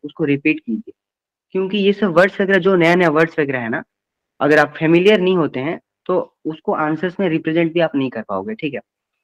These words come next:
और बोल भी नहीं पाओगे, even questions वगैरह कोई पूछ रहा है तो। तो पहले जो ancient history में क्या होता था,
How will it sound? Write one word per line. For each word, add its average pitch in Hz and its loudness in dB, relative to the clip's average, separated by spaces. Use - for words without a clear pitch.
और 147 2
बोल 175 6
भी 190 6
नहीं 151 6
पाओगे, 104 -4
even 120 -4
questions 127 -4
वगैरह 123 2
कोई 120 -2
पूछ 113 -6
रहा 101 -2
है 98 -6
तो। - -16
तो 202 4
पहले 202 8
जो 202 6
ancient 165 4
history 170 0
में 165 2
क्या 135 -6
होता 113 -6
था, 147 -10